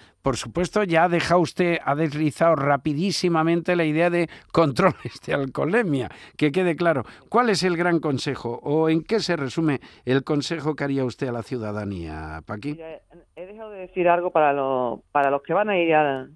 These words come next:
Speaker 2: vamos a hablar ahora de las personas que
Speaker 1: Sí.
Speaker 2: van a ir al cotillón.
Speaker 1: Sí.
Speaker 2: Muy importante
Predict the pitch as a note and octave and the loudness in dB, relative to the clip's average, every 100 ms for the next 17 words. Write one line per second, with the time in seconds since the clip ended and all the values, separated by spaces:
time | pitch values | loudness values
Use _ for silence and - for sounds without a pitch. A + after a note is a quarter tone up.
0 | _ - F#3 G#3 F#3 D#3+ D#3+ G3 F#3 D#3 | _ -6 -4 0 2 4 2 2 2 2
1 | C#3+ D3 C3 F#3 G3+ E3+ A3 - C#3 D3+ | 2 -4 -2 0 2 0 -4 -4 0 2
2 | D#3 C#3+ D3+ C#3+ C#3 - C#3+ C#3 A#2+ A#2+ | 2 0 0 2 2 2 0 0 -2 -6
3 | _ _ _ _ - C#3 F#3 G#3+ G#3+ - | _ _ _ _ -6 -2 0 2 2 2
4 | G#3 G#3 A3 B3 | 0 0 -2 -2